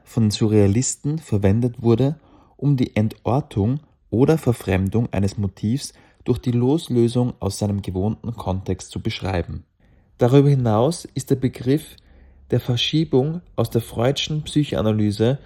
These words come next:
für den Künstler, der selbst ausgebildeter Psychologe ist,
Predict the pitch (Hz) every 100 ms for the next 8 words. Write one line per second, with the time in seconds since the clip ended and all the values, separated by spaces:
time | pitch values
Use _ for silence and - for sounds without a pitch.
0 | - - - 123 117 - 139 - - 139
1 | 117 113 117 123 - - 110 131 117 110
2 | 101 104 - 107 107 107 110 - 135